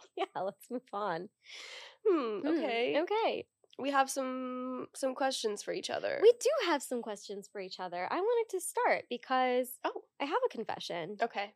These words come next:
Speaker 1: Which is that I, I've been doing podcasts for five years and I never listen to podcasts. I just really don't get it. Like, I, it's just never clicked for me, like, why I would wanna listen to
Speaker 2: <clears throat>
Speaker 1: somebody else talk. I mean, I like listening to myself talk, but,
Speaker 2: Right.
Speaker 1: like, so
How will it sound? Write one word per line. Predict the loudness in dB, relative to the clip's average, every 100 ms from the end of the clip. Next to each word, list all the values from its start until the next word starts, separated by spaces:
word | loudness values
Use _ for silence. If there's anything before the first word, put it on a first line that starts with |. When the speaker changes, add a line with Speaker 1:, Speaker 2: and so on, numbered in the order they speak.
| _
Speaker 1:
Which | -8 -4
is | 2
that | 2 2
I, | -2 0 0 2 0 -4 _ _ _ _ _ _ _ _ _ _ _ _ _ _ -6
I've | -2 -2
been | 0
doing | 2 0 2
podcasts | 0 0 -2 -4
for | -2
five | 2 2
years | 0 -2
and | -2
I | -2
never | -2 -4 -6 -6
listen | -6 -8
to | -10
podcasts. | -10 -8 -8 -8 -10 -18 -18 -18 -16 -18 -8 2
I | 8 8
just | 8 4 2
really | 4 4 6 2
don't | 2 4 4 2 0 4
get | 6
it. | 8 6 4
Like, | -2 0
I, | 0
it's | 0 -4
just | -6 -2
never | 0 2 0
clicked | 0 -2 -2 -2
for | 2
me, | 2 4
like, | 2 2
why | 2 4
I | 2
would | 0
wanna | -4
listen | -4 -4 -4
to | -4
Speaker 2:
<clears throat> |
Speaker 1:
somebody | -4 -4
else | -6 -8
talk. | -6 -4 -4 -6
I | -2
mean, | -2
I |
like | -2 -6
listening | -12 -8 -6
to |
myself | -4 -2 -2
talk, | -2 -4 -4
but, | -2
Speaker 2:
Right. | 0
Speaker 1:
like, | -2 -6 -10 -12 -14
so | 2 6 6 4